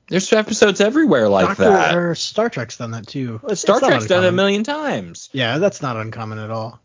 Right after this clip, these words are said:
Speaker 1: It's not. Granted, this is only seven episodes, so, but
Speaker 2: Yeah.
Speaker 1: even so, it's still a lot of content that we're getting.
Speaker 2: Well, and it, it was
Speaker 1: And
Speaker 2: still focused on Boba, really.
Speaker 1: Yes, and it, I think it was a decent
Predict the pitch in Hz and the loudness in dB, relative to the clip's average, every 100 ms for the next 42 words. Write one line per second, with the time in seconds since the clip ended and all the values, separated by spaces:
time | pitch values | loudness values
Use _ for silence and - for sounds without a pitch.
0 | _ 190 208 214 233 269 254 147 139 143 | _ -4 -4 -2 -2 -2 -4 -2 0 0
1 | 147 160 156 156 151 147 147 - 104 117 | -2 -6 -8 -6 -6 -8 -8 -10 -8 -8
2 | 107 110 123 117 131 151 - 107 107 139 | -8 -10 -6 -4 -4 -6 -6 -2 0 -2
3 | 160 - - 120 151 170 117 110 110 117 | -4 -8 0 2 4 2 0 0 0 0
4 | 208 233 - 143 131 160 220 - _ _ | -4 -4 0 2 4 4 0 -4 _ _
5 | _ _ _ _ _ _ - 165 - - | _ _ _ _ _ _ -10 -10 -10 -14
6 | - 208 214 165 - 147 139 143 147 135 | -6 -2 0 0 -2 -2 -2 -2 -2 -4
7 | - 180 185 - 117 107 110 101 113 113 | -6 -8 -6 -6 -8 -6 -6 -6 -6 -4
8 | 185 170 101 101 135 _ _ - 226 180 | -2 -2 -2 -6 -10 _ _ 0 2 4
9 | 160 - 175 233 233 156 - - 135 127 | 4 4 2 2 2 0 -2 -8 -6 -8
10 | 113 113 107 107 107 107 107 113 110 104 | -10 -10 -10 -8 -8 -10 -10 -8 -8 -8
11 | 110 123 - _ 175 226 185 - 156 156 | -8 -12 -18 _ 2 2 2 2 2 2
12 | 165 175 - 165 214 - 202 196 185 175 | 4 2 4 2 2 2 2 4 4 2
13 | 175 156 151 143 - 160 147 139 - | 2 2 2 2 2 2 2 0 -4